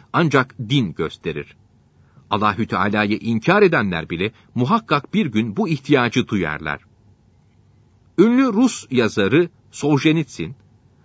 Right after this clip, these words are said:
Amerika'ya yerleştiği zaman kendisinin büyük sıkıntılardan, ruhi bunalımlardan kurtulacağını zannetmişti. Bir gün bir üniversitede Amerika gençlerini başına toplayarak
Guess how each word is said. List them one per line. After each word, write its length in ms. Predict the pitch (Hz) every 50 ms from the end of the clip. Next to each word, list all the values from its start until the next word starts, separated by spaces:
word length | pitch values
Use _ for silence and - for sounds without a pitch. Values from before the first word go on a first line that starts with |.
| _ _ _ _ _ -
Amerika'ya 520 | 123 127 143 175 233 247 - 208 190 151
yerleştiği 640 | 120 127 131 131 131 123 131 127 - - 151 170 180
zaman 340 | 139 - 85 76 76 104 160 _ _ _ _ _ _ _ _ _
kendisinin 600 | - 156 165 185 202 190 - 214 208 226 220 - -
büyük 280 | 120 147 196 233 220 -
sıkıntılardan, 840 | - 143 - 147 123 - - 117 110 101 90 78 80 80 95 131 - _ _ _ _ - -
ruhi 420 | 127 156 190 - - 226 240 160 143
bunalımlardan 720 | 156 151 147 156 160 156 156 156 151 143 170 165 156 139
kurtulacağını 720 | - - 143 135 - 151 147 135 - 156 139 139 139 127
zannetmişti. 760 | - 104 85 80 80 78 - - 82 - - - - 69 _ _ _ _ _ _ _ _ _ _ _ _ _ _ _ _ -
Bir 280 | 95 104 139 127 92
gün 240 | - 101 85 82 -
bir 200 | 110 113 110 - -
üniversitede 840 | 117 110 107 104 98 117 151 151 - - 104 - 82 - - 127 143 _ _ _ _ _ _ -
Amerika 520 | - 123 127 143 151 156 147 - 196 131 95 _ -
gençlerini 640 | - 120 113 107 - - 123 113 113 120 117 113 - _ -
başına 340 | 117 104 - - 104 120 190
toplayarak 580 | - - 156 - - - 82 80 78 117 135